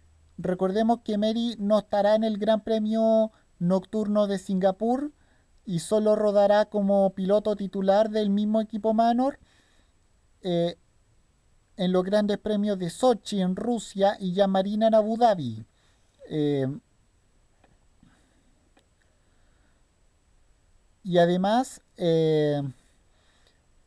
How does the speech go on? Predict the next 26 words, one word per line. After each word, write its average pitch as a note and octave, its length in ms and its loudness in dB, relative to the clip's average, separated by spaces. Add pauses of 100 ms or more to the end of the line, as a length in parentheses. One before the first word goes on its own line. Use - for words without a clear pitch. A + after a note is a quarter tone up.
(240)
mientras F#3+ 400 -2
que F#3 340 0
Alexander F#3+ 560 0
Rossi G#3 480 -2
va G#3+ 160 2
a G3+ 80 -2
participar G3+ 800 -4
en E3 180 -2
cinco A3+ 540 -2
de G#3 120 -2
las F#3 220 0
siete, A#3 760 -4 (680)
eh, F#3+ 1000 0 (440)
de F3 200 -4
las F3+ 160 -2
siete G#3 340 -4
carreras A3 440 2
que G#3 140 -6
van G#3 180 -2
quedando G#3+ 400 -2
de G#3+ 60 2
la G#3 120 2
temporada, G#3+ 800 0 (840)
eh, D#3 380 0 (1900)
y F3 180 0
además, F#3 640 0